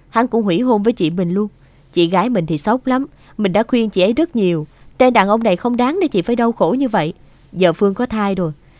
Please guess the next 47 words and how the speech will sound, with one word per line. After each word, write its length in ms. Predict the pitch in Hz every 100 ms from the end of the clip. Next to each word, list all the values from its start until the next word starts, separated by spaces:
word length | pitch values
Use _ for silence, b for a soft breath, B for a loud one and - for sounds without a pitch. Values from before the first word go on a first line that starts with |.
| b
hắn 260 | - 233 269
chắc 240 | 302 -
chắn 200 | 262 285
sẽ 120 | 330
tái 220 | 233 254
hôn 200 | 302 233
lại 180 | 190 156
với 120 | 160
cậu 160 | 226 170
ấy. 260 | 165 226 302 b b b b
Mình 180 | 190 170
gọi 180 | 175
điện 200 | 170 156
để 100 | 170
hỏi 240 | 208 185 175
Phương 280 | - 220 208
về 120 | 175
quyết 200 | 196 285
định 200 | 175 151
của 120 | 165
bản 180 | 190 160
thân. 260 | 214 220 202 b b b
Đã 140 | - 226
ngoại 240 | 233 175
tình 220 | 190 190
một 220 | 180 170
lần 280 | 190 180 170 170
thì 120 | -
sẽ 140 | 180 240
có 120 | 294
lần 220 | 262 180
hai, 320 | 180 226 233 214 B B
rồi 140 | 185
vô 240 | 190 262 269
số 200 | 285 359
lần. 280 | 254 175 156 b b b
Liệu 220 | 190 175
cậu 120 | 175
ấy 100 | 190
có 100 | 247
chịu 240 | 285 196 160
tha 220 | 214 220
thứ 220 | 220 262
cho 100 | 302
chồng 200 | 226 165
cũ 260 | 165 160 190
không? 200 | 262 233